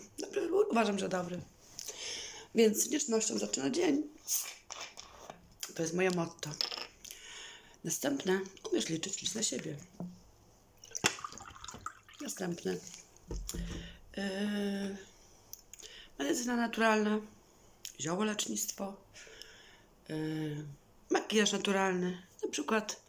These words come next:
nie robię sobie ze-, rzęs trzy D, cztery D, tylko używam gliceryny. Sylwia ze Szwecji,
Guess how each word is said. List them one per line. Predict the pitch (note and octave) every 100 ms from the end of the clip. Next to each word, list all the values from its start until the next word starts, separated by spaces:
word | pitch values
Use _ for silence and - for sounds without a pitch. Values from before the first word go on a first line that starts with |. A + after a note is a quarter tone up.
| - - - -
nie | A3+
robię | G#3+ G3
sobie | F#3+ E3+ E3+
ze-, | E3+ E3
rzęs | - E3+ G#3 F3+ -
trzy | - - D3+
D, | A3
cztery | G#3+ - F#3 F3+
D, | C#4+
tylko | - -
używam | C4 A3 G#3+
gliceryny. | F3+ F#3 F3 D#3+ D#3 E3+ - - - - - - - - - - - - - - - - - - - - - - - - - -
Sylwia | - A#3+ A#3+ A#3
ze | A3+
Szwecji, | A#3 - - - D4+